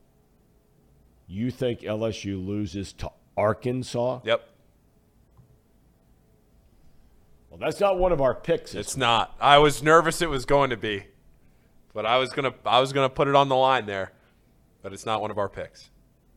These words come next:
Speaker 1: You're saying they're going to lose
Speaker 2: Yes.
Speaker 1: straight out?
Speaker 2: Yes.
Speaker 1: Is L S U a favorite in that game?
Speaker 2: Three and a half points. That's way too close of a line.
Speaker 1: And I'm assuming the game is at Arkansas?
Speaker 2: Yes.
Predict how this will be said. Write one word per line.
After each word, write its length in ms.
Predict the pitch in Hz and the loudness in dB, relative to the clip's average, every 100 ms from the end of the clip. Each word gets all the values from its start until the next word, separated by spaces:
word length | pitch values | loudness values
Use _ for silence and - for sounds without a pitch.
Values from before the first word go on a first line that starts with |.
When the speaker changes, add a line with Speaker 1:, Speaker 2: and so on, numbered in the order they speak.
| _ _ _ | _ _ _
Speaker 1:
You're 200 | 123 196 | 2 4
saying 380 | 190 202 196 175 | 4 2 2 4
they're 180 | 165 160 | 4 4
going 320 | 135 151 147 | 6 4 6
to 60 | 123 | 2
lose 520 | 113 127 156 156 - | 2 2 2 2 0
Speaker 2:
Yes. 120 | 107 | -2
Speaker 1:
straight 260 | 113 135 123 | 2 2 4
out? 220 | 107 76 _ | 2 -2 _
Speaker 2:
Yes. 280 | - 92 - | -10 -8 -6
Speaker 1:
Is 140 | 110 120 | 0 4
L 180 | 165 | 6
S 180 | 175 - | 4 4
U 100 | 160 | 0
a 40 | 147 | 0
favorite 360 | 147 160 165 | 0 0 0
in 60 | 160 | 2
that 180 | 160 139 | 0 2
game? 300 | 165 170 147 _ | -2 -4 -8 _
Speaker 2:
Three 160 | - 120 | -10 -4
and 60 | 120 | 0
a 40 | |
half 200 | 120 - | 0 -2
points. 320 | 110 90 82 | -8 -10 -12
That's 180 | 95 - | -14 -8
way 140 | 117 | -6
too 180 | 117 - | -6 -8
close 300 | - 117 113 | -6 -4 -4
of 80 | 113 | -6
a 20 | |
line. 400 | 107 104 104 104 101 | -4 -4 -4 -8 -8
Speaker 1:
And 140 | 113 | 0
I'm 100 | 131 | 0
assuming 420 | 143 - 147 147 135 | 0 0 0 0 0
the 80 | |
game 280 | 120 123 123 | -2 -2 -4
is 100 | 113 | -2
at 140 | 113 113 | -2 0
Arkansas? 480 | 113 113 107 113 | 0 -2 -6 -6
Speaker 2:
Yes. 340 | 107 85 - | -6 -10 -14